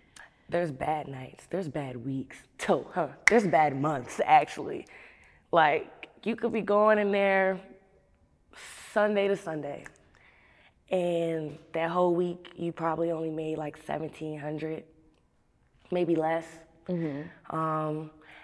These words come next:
Speaker 1: I've had a really bad night where, you know, at the end of the day, you have to pay to work, too. I don't know if you guys noticed tonight, depending on what club you're going to,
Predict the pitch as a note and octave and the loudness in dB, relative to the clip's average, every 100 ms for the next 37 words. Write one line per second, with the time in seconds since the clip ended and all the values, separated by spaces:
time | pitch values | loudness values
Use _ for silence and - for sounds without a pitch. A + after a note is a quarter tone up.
0 | - - G#3 B3 G3+ D#3 F3 E3 B2+ D3+ | 2 8 8 10 8 6 4 4 2 4
1 | E3 E3 D#3 D#3+ - - D#3+ D#3+ D#3+ F#3+ | 4 2 0 -2 -2 0 2 4 2 4
2 | G#3 G3+ G3+ F#3+ G3+ G3 - - G#3+ F3+ | 4 4 0 2 4 2 0 0 0 0
3 | E3 F#3 E3 D3 E3+ - - F3 D#3 - | -2 0 0 2 2 0 -2 0 0 0
4 | F3 E3+ E3 D#3+ D#3+ D3+ D#3 D#3 D3 E3 | -2 0 -2 -4 -4 -4 -2 -2 -2 -4
5 | D3 - E3+ E3+ E3+ E3+ F3 F3 E3+ E3+ | -6 -8 -6 -4 -2 -2 -2 -2 -2 -4
6 | F3 F3 E3+ F3 E3+ | -4 -4 -4 -4 -6